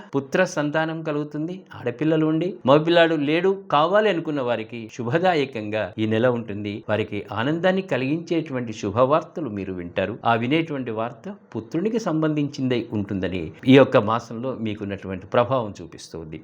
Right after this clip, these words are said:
అదేవిధంగా శ్రమకు తగ్గ ఫలితాలు అనుభవిస్తారు. కుటుంబంతో దేవతాయాత్రలు, దైవయాత్రలు చేయడానికి, తీర్థయాత్రలు చేయడానికి ఈ మాసం మీకు ఉపయోగంగా ఉండే అవకాశం ఉంది. మిథున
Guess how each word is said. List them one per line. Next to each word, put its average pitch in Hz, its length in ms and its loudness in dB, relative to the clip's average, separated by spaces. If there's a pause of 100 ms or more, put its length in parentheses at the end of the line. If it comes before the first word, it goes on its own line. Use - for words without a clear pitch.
అదేవిధంగా 160 520 6 (220)
శ్రమకు 202 420 6 (100)
తగ్గ 143 300 0 (260)
ఫలితాలు 190 480 4 (160)
అనుభవిస్తారు. 131 640 -2 (220)
కుటుంబంతో 147 540 2 (260)
దేవతాయాత్రలు, 131 880 -2 (220)
దైవయాత్రలు 104 720 0 (100)
చేయడానికి, 90 520 -4 (180)
తీర్థయాత్రలు 98 720 0
చేయడానికి 92 500 -6 (200)
ఈ 202 40 8 (120)
మాసం 143 340 2 (260)
మీకు 104 180 -8 (160)
ఉపయోగంగా 135 580 4 (180)
ఉండే 95 240 -6
అవకాశం - 420 -16
ఉంది. - 160 -20 (240)
మిథున 143 280 8